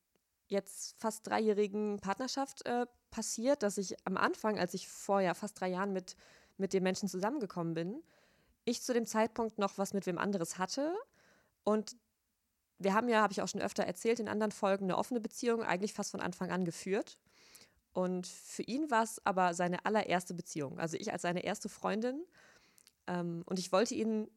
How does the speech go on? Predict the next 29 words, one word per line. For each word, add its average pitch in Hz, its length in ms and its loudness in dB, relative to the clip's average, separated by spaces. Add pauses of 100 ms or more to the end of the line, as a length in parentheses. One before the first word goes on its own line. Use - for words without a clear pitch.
(120)
nicht 226 460 -2
zu 247 240 0
sehr 202 240 4
herausfordern. 156 800 0
Also, 175 160 -2
dass 190 200 -4
wir 196 80 -2
die 185 60 -2
Beziehung 185 320 0
erstmal 180 280 0
offen 196 240 0
nennen 240 280 0
und 175 100 -2
ich 196 100 -2
auch 185 60 0
mal 190 80 4
mit 175 160 0
anderen, 180 480 0 (320)
äh, 175 460 2
kuschel 262 580 8
oder 190 320 2
auch - 140 0
mal 190 260 4
wen 196 120 2
anderes 180 340 0
geküsst - 400 -4
hab, 214 300 0
das - 220 -2
war, 175 300 2